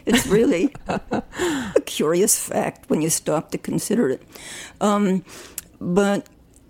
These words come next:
cows were probably not domesticated as soon as, um, goats and sheep, which were smaller, they were easier to handle without getting killed. Um, and cattle are very fierce animals, or used to be before they were bred to be,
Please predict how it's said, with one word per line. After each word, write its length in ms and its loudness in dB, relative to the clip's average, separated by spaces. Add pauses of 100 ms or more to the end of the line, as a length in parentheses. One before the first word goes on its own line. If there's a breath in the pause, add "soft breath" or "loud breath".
(200)
cows 420 4
were 200 2
probably 920 2
not 480 2
domesticated 1080 -2
as 200 0
soon 520 2
as, 640 -2 (180)
um, 360 -2
goats 360 2
and 160 0
sheep, 400 0
which 300 -6
were 140 -2
smaller, 640 2
they 140 -4
were 160 -2
easier 400 2
to 200 -2
handle 320 2
without 400 -2
getting 260 -2
killed. 520 0 (680 loud breath)
Um, 600 2
and 520 0
cattle 420 2
are 80 0
very 240 0
fierce 460 0
animals, 560 0
or 100 0
used 360 2
to 40 -4
be 240 0
before 440 -2
they 120 -2
were 140 0
bred 400 0
to 120 -2
be, 360 0